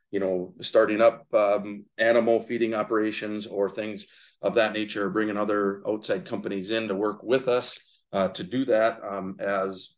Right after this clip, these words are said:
pretty much the majority of our corn locally anyway gets sold to either an ethanol plant, uh, close by or goes to animal feed. So I would say that's probably the biggest thing, is just being able to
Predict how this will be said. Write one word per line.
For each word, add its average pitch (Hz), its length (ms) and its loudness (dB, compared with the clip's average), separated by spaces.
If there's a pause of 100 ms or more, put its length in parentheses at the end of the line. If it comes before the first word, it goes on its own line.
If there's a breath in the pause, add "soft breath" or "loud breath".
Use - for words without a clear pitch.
(140)
pretty 185 200 4
much - 400 -2
the 113 80 -4
majority 117 480 4
of 104 140 4
our 110 380 2 (300 soft breath)
corn 110 520 2 (260)
locally 110 400 4
anyway 98 280 0
gets 98 280 -2
sold 104 340 -2
to 104 440 -4
either 104 200 0
an 101 60 -2
ethanol 113 400 0
plant, 113 380 -4 (420)
uh, 95 180 0
close 110 300 0
by 120 360 2
or 104 520 0
goes 101 240 -4
to 101 120 -4
animal 90 240 -6
feed. - 340 -18
So 90 400 -4 (220 soft breath)
I 131 120 4
would 160 120 4
say 120 120 2
that's 120 200 2
probably 107 240 2
the 98 60 -2
biggest 98 320 -2
thing, 92 140 -4
is 95 100 -8
just 98 220 -8
being 107 160 -4
able 107 220 0
to 98 360 -4